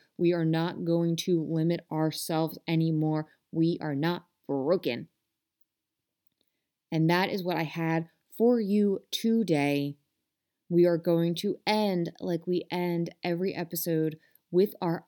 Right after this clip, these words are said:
I affirming statements. Are you ready? I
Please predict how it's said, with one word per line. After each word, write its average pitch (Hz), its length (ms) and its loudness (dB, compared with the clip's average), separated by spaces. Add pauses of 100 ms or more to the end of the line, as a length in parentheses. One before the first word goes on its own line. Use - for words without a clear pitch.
I 190 440 0
affirming 185 680 0
statements. 156 880 -2 (680)
Are 185 480 2
you 185 580 0
ready? 160 760 4 (1300)
I 175 320 4